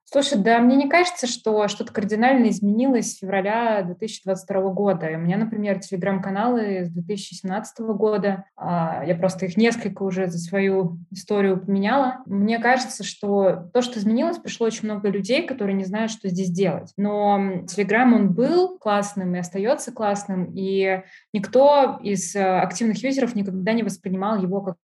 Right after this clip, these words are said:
мессенджер. Как раз-таки Telegram — это классная такая экосистема, где ты можешь, э, переписываться, и это очень удобно. У тебя есть вся инфраструктура,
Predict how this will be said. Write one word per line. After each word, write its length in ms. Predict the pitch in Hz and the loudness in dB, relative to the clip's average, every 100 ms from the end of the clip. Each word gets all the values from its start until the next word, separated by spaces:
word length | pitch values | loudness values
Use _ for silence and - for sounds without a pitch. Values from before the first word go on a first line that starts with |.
| - | -8
мессенджер. 560 | 190 208 - 170 - 170 | -4 -4 -6 -10 -12 -14
Как 220 | - 220 | -4 0
раз-таки 320 | 220 220 180 | 0 -4 -8
Telegram — 440 | 185 196 175 226 269 | -6 -4 0 2 2
это 120 | 254 | 0
классная 640 | - 208 208 - 185 175 170 | -4 -2 -4 -4 -2 -2 -2
такая 280 | 170 180 170 | -2 -2 -2
экосистема, 760 | 175 185 - 220 277 311 294 - _ _ _ | -4 -8 -4 0 0 0 -6 -12 _ _ _
где 440 | 190 170 202 196 190 | -4 -2 2 2 2
ты 140 | 196 | 0
можешь, 720 | 196 208 196 180 170 - - | 0 2 0 -2 -4 -6 -4
э, 280 | 170 147 - | -4 -4 -6
переписываться, 920 | 185 175 254 277 - 254 247 247 226 214 | -6 -4 -2 -2 -2 -2 -2 -2 -2 0
и 60 | 214 | 2
это 240 | 208 214 | 2 2
очень 440 | 208 220 220 - 196 | 4 4 2 -2 -2
удобно. 400 | 180 180 180 175 | 0 0 0 -2
У 40 | |
тебя 220 | 175 185 | -6 -6
есть 120 | 185 | -4
вся 160 | 208 196 | -4 -4
инфраструктура, 1000 | 175 175 - - - 240 269 220 196 | -4 -6 -8 -12 -6 -2 2 2 0